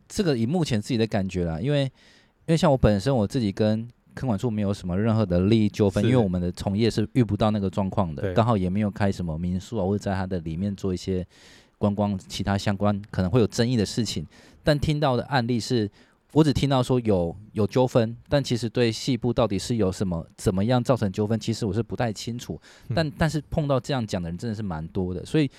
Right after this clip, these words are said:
Speaker 1: 我是还蛮希望就是会有一个好好的一个三方协调，因为毕竟垦管处是中央单位嘛，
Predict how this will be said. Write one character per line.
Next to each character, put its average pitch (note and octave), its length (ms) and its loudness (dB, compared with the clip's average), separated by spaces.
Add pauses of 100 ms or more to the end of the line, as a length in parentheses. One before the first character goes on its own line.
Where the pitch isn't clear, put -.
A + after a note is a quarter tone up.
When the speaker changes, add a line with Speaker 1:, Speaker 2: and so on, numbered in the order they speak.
(200)
Speaker 1:
我 G#2+ 80 -2
是 A#2 80 2
还 D3+ 120 2
蛮 B2 160 0
希 C#3 180 -4
望 C3 180 0
就 C3 80 -6
是 C3 120 -2
会 C3 180 -2
有 F#2+ 60 0
一 F2+ 40 -4
个 F#2+ 140 -4
好 G#2+ 140 -2
好 A2+ 120 -2
的 F2 80 -4
一 F#2 60 -4
个 G2 80 -2
三 A2+ 180 -2
方 A#2 160 -2
协 G2 200 -2
调， G2 160 -2
因 B2 100 -2
为 D3 80 2
毕 C#3 160 -2
竟 C3 180 -2 (380)
垦 B2 140 0
管 C#3 120 0
处 C3+ 120 -2
是 B2+ 120 0
中 B2+ 140 0
央 B2 160 0
单 A#2+ 220 0
位 A#2+ 120 4
嘛， B1+ 180 -6